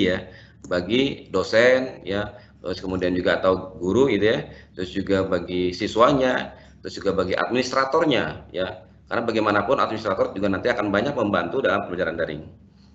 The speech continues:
Nah, kemudian, eh, kita apa juga, eh, apakah kita juga mempunyai, eh, tim-tim I C T yang nanti bisa, eh, mengembangkan dan menyempurnakan, eh, sistem pembelajaran daring yang sudah dikembangkan oleh suatu institusi. Nah, sem-, eh, selanjutnya, eh,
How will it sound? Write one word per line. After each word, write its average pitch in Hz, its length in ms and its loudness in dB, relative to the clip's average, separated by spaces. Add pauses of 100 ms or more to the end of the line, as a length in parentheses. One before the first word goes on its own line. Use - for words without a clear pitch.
(120)
Nah, 82 320 -10 (320)
kemudian, 117 560 2
eh, 101 320 4
kita 104 320 2
apa 135 160 -2
juga, 113 640 -4
eh, 92 160 0
apakah 120 240 -2
kita 123 160 -2
juga 107 160 -2
mempunyai, 113 640 -2
eh, - 480 0
tim-tim 110 240 0
I 101 160 0
C 104 160 -8
T 123 80 -4
yang 123 80 -4
nanti 101 240 -2
bisa, 107 720 -2
eh, 98 240 2
mengembangkan 113 640 2
dan 101 80 4
menyempurnakan, 98 800 -2 (320)
eh, 87 160 -2
sistem 123 240 -2
pembelajaran 101 240 4
daring 107 240 4
yang 101 80 -2
sudah 92 400 -4
dikembangkan 90 640 -2
oleh 82 80 -4
suatu 85 160 -4
institusi. 78 560 -10 (640)
Nah, 104 400 2 (240)
sem-, - 320 -6
eh, 139 240 8
selanjutnya, 139 800 0 (320)
eh, 87 560 -4